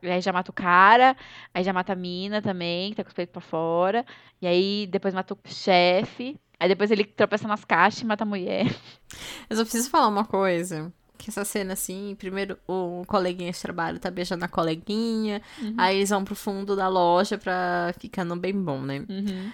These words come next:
Speaker 2: Aí <laughs> o chefe vem falar com o Billy, né? "Ah, por que que você tá triste? Que não sei o quê, que não sei o quê." Aí o Billy fala, "Ah, estou lembrando dos meus pais."
Speaker 1: <laughs> Meu Deus do céu.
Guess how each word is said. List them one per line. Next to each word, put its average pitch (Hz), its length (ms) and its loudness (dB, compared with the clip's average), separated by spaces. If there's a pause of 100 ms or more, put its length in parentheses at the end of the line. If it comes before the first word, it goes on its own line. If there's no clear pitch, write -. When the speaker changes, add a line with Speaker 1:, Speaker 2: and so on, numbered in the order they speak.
(460)
Speaker 2:
Aí 220 520 8
<laughs> 262 80 4
o 208 320 2
chefe 214 420 2
vem 202 160 0
falar 190 240 2
com 247 140 -2
o - 40 4
Billy, 226 360 4
né? 190 200 -2
"Ah, 370 220 0
por 320 80 -2
que 320 80 4
que - 60 -6
você 262 100 -2
tá 269 140 4
triste? 254 480 2
Que 247 100 -6
não 247 60 -2
sei 226 160 -4
o - 20 -16
quê, 247 340 0
que 240 120 -6
não 220 40 -10
sei 208 120 -10
o - 20 -20
quê." 220 340 -2 (360)
Aí 208 200 8
o 208 40 2
Billy 208 180 -4
fala, 202 320 6
"Ah, 220 60 12
estou 220 180 4
lembrando 226 300 4
dos 214 120 -4
meus 226 180 0
pais." 214 440 4
Speaker 1:
<laughs> - 880 -2
Meu 185 100 2
Deus - 40 -14
do - 180 -18
céu. 151 220 -6